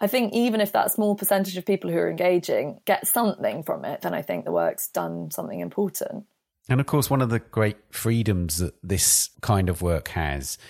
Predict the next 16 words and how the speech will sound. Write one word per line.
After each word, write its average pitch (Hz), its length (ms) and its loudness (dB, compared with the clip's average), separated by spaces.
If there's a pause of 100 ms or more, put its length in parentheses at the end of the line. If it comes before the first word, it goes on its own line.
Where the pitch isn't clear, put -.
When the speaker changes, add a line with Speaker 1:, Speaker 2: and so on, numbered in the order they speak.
(260)
Speaker 2:
compared 107 420 0
to 92 240 0
work 92 340 0
in 87 120 0
a 85 80 0
museum 87 500 2
is - 220 -2
that 107 160 0
in 123 260 2
being 117 520 4
in 107 140 2
a 90 120 2
public 90 440 -2
place 90 280 -2
for 87 240 0
a 80 80 -2